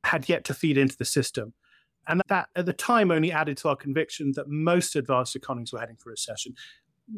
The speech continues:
Given where we are now, uh, looking at more of these, these rates coming, presumably that means even tighter conditions, more constrained activity?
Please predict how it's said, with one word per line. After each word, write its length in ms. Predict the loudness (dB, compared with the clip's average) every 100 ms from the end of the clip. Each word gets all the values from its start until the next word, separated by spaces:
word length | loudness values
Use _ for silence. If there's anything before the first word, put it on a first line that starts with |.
| 0
Given 240 | 4 8 8
where 160 | 8
we 100 | 6
are 160 | 4 4
now, 560 | 4 4 4 2 -2 -6 -4
uh, 140 | -2
looking 320 | 0 -2 -2
at 160 | -2 -2
more 180 | -4 -4
of 60 | -6
these, 180 | -10 -12 -6
these 200 | -4 2
rates 220 | 2 0
coming, 480 | -6 -2 0 0 -2 _ _ _ _ _
presumably 420 | 0 4 4 6 4
that 160 | 4
means 280 | 4 2 0 -4
even 320 | -2 0 0
tighter 340 | 2 0 0 -6
conditions, 640 | -6 -4 -4 -4 -6 -2
more 240 | 2 2
constrained 600 | 2 -4 -2 2 2 4 0
activity? 600 | 0 0 2 2 0